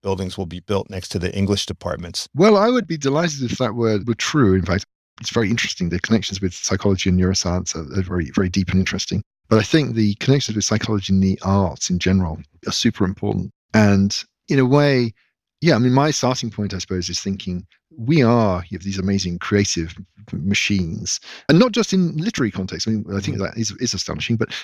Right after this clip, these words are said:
Speaker 2: even with the visual arts, we tend to think of visual creativity being about the creation of extraordinary visual forms, which it certainly can be,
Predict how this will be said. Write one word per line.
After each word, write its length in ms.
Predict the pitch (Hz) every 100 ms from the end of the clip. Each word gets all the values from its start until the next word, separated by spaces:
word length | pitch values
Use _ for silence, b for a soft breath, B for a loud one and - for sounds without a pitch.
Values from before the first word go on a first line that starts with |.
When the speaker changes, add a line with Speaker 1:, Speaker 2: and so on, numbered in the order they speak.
| B
Speaker 2:
even 220 | 196 147
with 100 | 117
the 60 | 107
visual 340 | 127 127 87
arts, 320 | 80 73 - - -
we 60 |
tend 160 | - 208
to 60 |
think 200 | - 151
of 80 | - - 113
visual 280 | 127 120
creativity 480 | 104 113 104 135 -
being 180 | 92 95
about 440 | 95 95 92 - - B B B
the 80 | -
creation 480 | - 107 120 - 90
of 80 |
extraordinary 460 | - - 104 95 90
visual 320 | 101 101 80
forms, 440 | - 196 101 78 120
which 140 | 101
it 160 | - -
certainly 380 | 117 71 80 -
can 260 | 143 120
be, 320 | 98 147 76